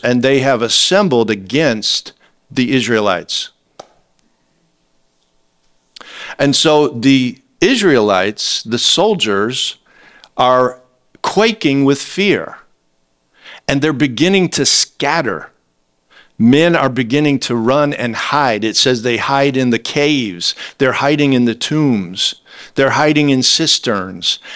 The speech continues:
And so Saul is watching his army get smaller and smaller, and the men that are left are so afraid of this vast army that the Philistines have arrayed upon them.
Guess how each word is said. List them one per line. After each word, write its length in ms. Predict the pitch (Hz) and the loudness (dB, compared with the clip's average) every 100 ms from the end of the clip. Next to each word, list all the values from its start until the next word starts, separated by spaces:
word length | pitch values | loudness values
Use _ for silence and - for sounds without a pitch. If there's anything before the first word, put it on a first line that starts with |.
| - | -6
And 120 | 135 | 0
so 140 | 139 | 0
Saul 460 | 131 - 190 202 185 | 2 2 2 2 4
is 160 | 139 139 | 2 2
watching 520 | 175 170 160 143 123 - - - | 2 2 0 0 -4 -10 -20 -8
his 340 | - 185 214 | 0 0 2
army 460 | 156 120 123 139 147 - - | 2 2 2 2 -2 -8 -4
get 180 | 165 160 | -2 0
smaller 720 | - 156 165 214 143 135 139 - _ | 0 2 2 4 4 2 0 -8 _
and 220 | 156 160 | -2 0
smaller, 720 | - - 156 202 160 104 107 - - | -2 -2 0 2 2 2 -2 -4 -2
and 160 | 143 | 0
the 60 | 156 | 2
men 260 | 156 196 220 | 2 2 2
that 160 | 185 | 2
are 140 | 165 156 | 2 4
left 440 | 165 214 156 - | 4 2 0 -2
are 160 | 156 151 | -2 0
so 340 | - - 190 | 0 2 2
afraid 720 | 160 - - 156 202 156 117 113 | 0 -2 -2 0 2 2 0 -2
of 240 | 135 123 | -2 -2
this 220 | 139 135 | -2 -2
vast 480 | 117 104 147 160 - | -2 0 0 0 0
army 380 | 139 185 175 117 | 0 2 0 0
that 180 | 113 117 | 0 -2
the 80 | 120 | -4
Philistines 760 | - 170 143 - 135 127 120 | -2 0 0 -2 -2 -2 -2
have 160 | 127 117 | -4 -2
arrayed 400 | 117 127 143 135 | 0 0 0 0
upon 500 | 117 - 165 180 151 | -4 -2 0 0 0
them. 300 | 120 113 | 0 0